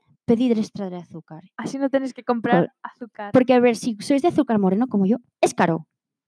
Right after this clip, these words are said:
Speaker 1: Es más caro que el blanco. Os lo lleváis los
Speaker 2: Es cutre,
Speaker 1: cafés.
Speaker 2: pero ya
Speaker 1: Es muy
Speaker 2: sabéis que
Speaker 1: cutre.
Speaker 2: keep it cutre.
Speaker 1: Hay mucha gente, yo esto no lo he hecho nunca porque ya me parece next level, pero hay mucha gente que roba el papel de váter de la universidad
Speaker 2: Ah, es verdad,
Speaker 1: y
Speaker 2: es
Speaker 1: del
Speaker 2: que yo lo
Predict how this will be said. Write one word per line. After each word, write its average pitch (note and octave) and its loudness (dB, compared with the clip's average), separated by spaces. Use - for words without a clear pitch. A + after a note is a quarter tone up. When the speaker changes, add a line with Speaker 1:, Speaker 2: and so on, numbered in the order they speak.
Speaker 1:
Es A3+ 2
más C4 0
caro E4 2
que B3+ 2
el G3+ 4
blanco. G3 -2
Os A#3+ 6
lo A#3+ 4
lleváis A3+ 4
los A#3+ -6
Speaker 2:
Es G3+ -4
cutre, G#3 -2
Speaker 1:
cafés. A3+ -8
Speaker 2:
pero A3+ -10
ya - -
Speaker 1:
Es B3 -16
muy D4 -8
Speaker 2:
sabéis A#3+ 0
que A3+ -10
Speaker 1:
cutre. A3+ 0
Speaker 2:
keep - -10
it - -16
cutre. - -12
Speaker 1:
Hay B3+ 2
mucha D#4 2
gente, D#4 0
yo A#3+ 4
esto B3+ -2
no D#4 2
lo C4 2
he A#3+ 2
hecho B3 -2
nunca B3+ 0
porque A#3+ -2
ya A3+ 0
me A#3+ 0
parece A#3+ 0
next A3+ -8
level, F3 0
pero G#3+ 2
hay A#3+ 0
mucha C#4 -4
gente C4+ -6
que C4+ -6
roba G#3+ 0
el G3 -2
papel A#3 0
de B3+ -2
váter B3 -2
de C#4 -4
la A3 -2
universidad F#3+ -8
Speaker 2:
Ah, F#3+ -10
es F3+ -14
verdad, C4 -8
Speaker 1:
y - 4
Speaker 2:
es A#3+ 6
Speaker 1:
del G#3+ 4
Speaker 2:
que G#3+ 2
yo G#3+ 6
lo G#3 6